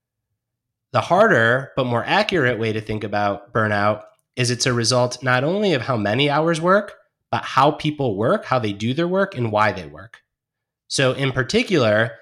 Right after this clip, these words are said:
if people have autonomy or some control over their schedules, if they have meaning,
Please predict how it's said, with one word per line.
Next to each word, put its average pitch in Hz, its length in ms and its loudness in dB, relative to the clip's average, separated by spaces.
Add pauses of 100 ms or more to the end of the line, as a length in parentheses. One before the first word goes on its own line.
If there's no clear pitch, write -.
(240)
if - 160 -14
people 190 340 -2
have 143 300 2
autonomy 135 800 -2 (260)
or 113 60 -6
some 147 260 0
control 156 720 0
over 127 240 0
their 117 100 2
schedules, 135 800 -2 (640)
if 127 140 -12
they 123 120 0
have 110 220 0
meaning, 139 520 0